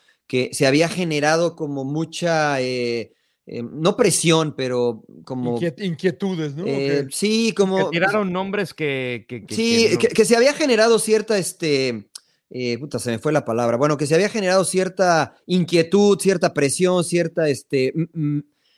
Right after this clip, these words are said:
Speaker 1: misinformation. Puta madre, ya se me olvidó el español. Eh, mala
Speaker 3: <laughs>
Speaker 1: información, güey.
Speaker 3: Desinformación.
Speaker 1: Desinformación respecto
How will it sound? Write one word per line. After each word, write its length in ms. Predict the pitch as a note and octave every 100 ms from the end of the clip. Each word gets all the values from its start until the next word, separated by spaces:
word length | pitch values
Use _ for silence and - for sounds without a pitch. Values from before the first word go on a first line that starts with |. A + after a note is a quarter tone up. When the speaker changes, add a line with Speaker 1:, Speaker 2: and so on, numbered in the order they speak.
| _
Speaker 1:
misinformation. 1040 | C#3+ G#3+ B3 A3+ G3 F#3+ F#3 G3+ G3+ D#3 A#2
Puta 300 | C3 - D#2+
madre, 200 | C3 C3
ya 100 | C3
se 80 | C3
me 80 |
olvidó 200 | A2+ G#2+
el 60 | B2
español. 400 | B2 A2 A#2+ A#2 -
Eh, 120 | C#3+
mala 280 | D#3 E3+ F3
Speaker 3:
<laughs> 0 |
Speaker 1:
información, 840 | F3+ F3+ F3+ F3 D#3+ G#3 G#3 G3+
güey. 180 | E3 C#3 E3+
Speaker 3:
Desinformación. 300 | C#3+ G#2+ F2
Speaker 1:
Desinformación 1300 | B2+ E3+ F#3 - G3 F3+ G3 G3 F#3 F3 E3+ G#3+ A3
respecto 680 | G#3+ F#3 - F#3+ - G3 G3+